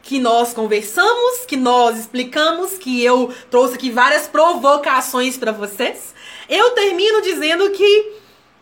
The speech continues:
esse assunto é maravilhoso, gente. Nossa, maravilhoso! Eu quero muito, muito convidar você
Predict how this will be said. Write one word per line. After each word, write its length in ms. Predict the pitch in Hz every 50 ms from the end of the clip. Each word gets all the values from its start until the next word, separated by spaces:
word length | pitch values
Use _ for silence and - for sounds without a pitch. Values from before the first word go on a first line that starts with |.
| - - -
esse 260 | 285 359 427 415 453
assunto 200 | 392 330 349 403
é 40 | 415
maravilhoso, 500 | 370 392 415 370 320 285 277 277 277 277
gente. 600 | 277 330 269 247 208 196 196 - - - - - _ _ _ _ _ _
Nossa, 640 | 240 254 277 285 302 320 330 330 - - - 240 226
maravilhoso! 880 | 226 254 254 285 294 320 277 240 214 220 226 226 220 196 185 185 160 165 - - - - - -
Eu 100 | 247 247
quero 280 | 247 370 381 415 403 381
muito, 320 | 359 381 392 403 403 370
muito 240 | 294 311 339 330 -
convidar 400 | 330 302 269 262 240 254 262 247
você 440 | 233 226 220 - 233 214 220 269